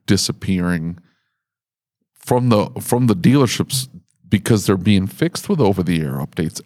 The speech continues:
It would make sense for me as an O E to circumvent the dealership entirely. I don't have to pay for a technician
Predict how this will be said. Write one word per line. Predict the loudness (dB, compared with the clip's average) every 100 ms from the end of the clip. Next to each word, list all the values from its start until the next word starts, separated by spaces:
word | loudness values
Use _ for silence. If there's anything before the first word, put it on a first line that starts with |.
| -4
It | 2
would | 4
make | 4 2
sense | 0 0 0 0 -2 -10 _ _
for | _ 2
me | 4
as | 4
an | 2
O | 2 4 4
E | 4 2 0 -4 _ _ _ _ _ _ _ _ _
to | -2 -2 -4 _ _ _ -8
circumvent | -2 0 2 4 4 4 2
the | 2
dealership | 4 4 4 2 0
entirely. | -2 -2 -2 2 4 4 2 0 -4 -6 _
I | -2
don't | 2 2
have | 2 0
to | -4
pay | -2 -2 0 -2
for | -2 -4
a | -4
technician | -4 -8 -2 0 0 0 0 0